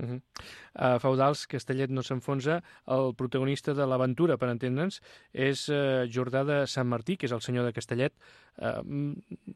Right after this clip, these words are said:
és un personatge que tu has recollit realment del, de la història, l'has, l'has descobert de la història, o, o és un personatge inventat?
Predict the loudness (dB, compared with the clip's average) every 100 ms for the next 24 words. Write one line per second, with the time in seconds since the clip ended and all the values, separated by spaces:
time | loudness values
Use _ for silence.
0 | -4 0 2 2 0 2 2 2 4 4
1 | 2 0 -2 2 2 2 0 0 0 4
2 | 4 6 2 2 4 4 2 2 4 4
3 | 4 4 6 4 2 0 -2 0 2 2
4 | 2 4 4 4 2 4 4 6 6 8
5 | 6 4 2 2 0 0 2 2 0 0
6 | -4 -8